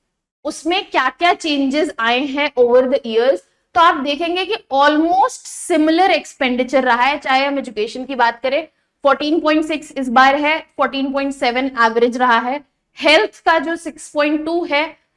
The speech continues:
average six point two ही रहा है, Rural development का expenditure five point two है, but ये average से थोड़ा सा ज्यादा है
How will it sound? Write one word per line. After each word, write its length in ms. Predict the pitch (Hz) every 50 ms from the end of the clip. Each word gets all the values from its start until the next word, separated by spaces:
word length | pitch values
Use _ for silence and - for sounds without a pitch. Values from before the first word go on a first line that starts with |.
| _ 254
average 420 | 254 269 269 269 320 330 339 285
six 340 | - - - - 285 - -
point 300 | - 294 285 294 302 302
two 140 | - 277 269
ही 140 | 269 285 285
रहा 220 | 269 240 254 254
है, 280 | 269 277 294 285 262 233
Rural 360 | 285 320 349 381 440 453 427
development 640 | 370 349 262 285 262 247 - 269 262 262 262 262 262
का 80 | 277
expenditure 640 | 262 247 - - 262 240 240 233 240 - 269 294 302 - _ _ _ _ _ _ _ -
five 300 | 311 285 330 339 339 -
point 340 | - 359 359 359 381 381 381
two 160 | 359 320 294
है, 140 | 302 294 311 320
but 180 | 311 330 320 330
ये 240 | 330 - 254 254
average 220 | 247 247 285 294 277
से 100 | - 339
थोड़ा 300 | - - 359 370 381 381
सा 160 | 381 392 339
ज्यादा 280 | 269 269 233 233 233 233
है 300 | 254 277 330 - _